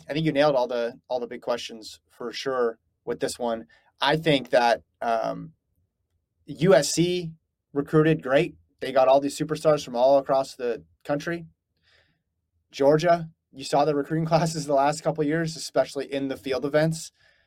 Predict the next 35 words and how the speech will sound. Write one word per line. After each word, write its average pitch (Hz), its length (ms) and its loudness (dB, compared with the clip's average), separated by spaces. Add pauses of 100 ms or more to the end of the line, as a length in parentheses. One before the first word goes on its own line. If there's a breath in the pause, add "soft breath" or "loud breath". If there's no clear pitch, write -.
(140)
They 127 100 -6
were 127 100 -8
just 120 380 -10
stacking 127 560 -2
up 127 220 4 (340)
national 123 380 -2
record 123 220 0
holders 135 380 2
and 113 120 -10
all 127 240 6
the 123 180 -2 (320)
top 131 260 0
performers 127 440 -2
from 120 120 -10
high 117 140 -2
school. 151 380 2 (400 soft breath)
You 117 80 -8
know, 110 60 -6
just, 104 280 -14 (320)
does 123 140 -8
that 123 240 4
get, 120 260 2 (140)
does 120 140 -4
that 120 180 4
get 139 140 4
scrambled? 151 440 2
But 107 200 2
neither, 151 460 6
neither 175 300 6
pro-, 160 240 2
program 151 400 2
had 127 160 4
an 120 100 -2
issue, 120 360 -8 (420 soft breath)
um, 104 400 0